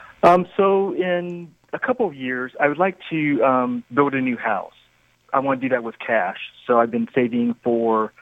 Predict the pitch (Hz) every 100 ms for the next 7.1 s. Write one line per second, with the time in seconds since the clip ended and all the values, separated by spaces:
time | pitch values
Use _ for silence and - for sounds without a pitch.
0 | - - 117 110 107 104 - 135 123 117
1 | 107 101 - 120 - - - - - -
2 | - 127 127 - 156 139 - 147 139 135
3 | 131 127 - 117 - 123 123 123 120 110
4 | - 117 110 110 _ 120 117 117 107 123
5 | 113 107 107 110 104 101 101 98 - _
6 | _ _ _ - 127 127 120 110 113 -